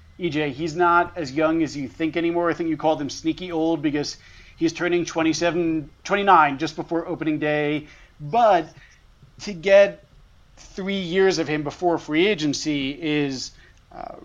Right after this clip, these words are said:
really good for another team. So if you think that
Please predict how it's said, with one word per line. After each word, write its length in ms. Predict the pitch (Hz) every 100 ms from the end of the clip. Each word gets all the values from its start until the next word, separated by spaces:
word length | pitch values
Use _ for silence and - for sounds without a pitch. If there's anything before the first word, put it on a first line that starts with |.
| - 147
really 240 | 208 185
good 560 | 120 190 208 143 135 131 - - - - -
for 280 | - 175 165
another 240 | 165 156
team. 340 | 151 269 220 160
So 300 | 175 165 165
if 240 | 175 151
you 140 | 175
think 280 | 175 202 175
that 440 | 165 156 151 151